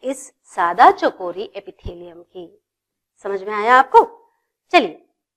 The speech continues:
आगे बढ़ते हैं। सादा चकोरी एपिथेलियम को जूम करके यहां पर बताया गया है, देखिए। तो सादा चकोरी एपिथेलियम, देखिए यहां पर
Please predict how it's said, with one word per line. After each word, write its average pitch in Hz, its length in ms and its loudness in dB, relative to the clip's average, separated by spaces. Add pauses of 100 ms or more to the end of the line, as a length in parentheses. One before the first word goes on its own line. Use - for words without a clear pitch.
(220)
आगे 190 240 -4
बढ़ते 254 240 0
हैं। 370 440 -6
सादा 359 440 2
चकोरी 262 520 -4
एपिथेलियम 214 840 -6 (880)
को 190 140 6
जूम 370 360 4
करके 247 280 2
यहां 226 200 -8
पर 202 140 -12
बताया 185 360 -4
गया 190 120 -14
है, 196 100 -20
देखिए। 202 320 -10 (760)
तो 294 420 2 (1500)
सादा 330 460 4
चकोरी 302 480 -4
एपिथेलियम, 262 920 -10 (2000)
देखिए 285 340 -4
यहां 269 200 -6
पर 277 380 -6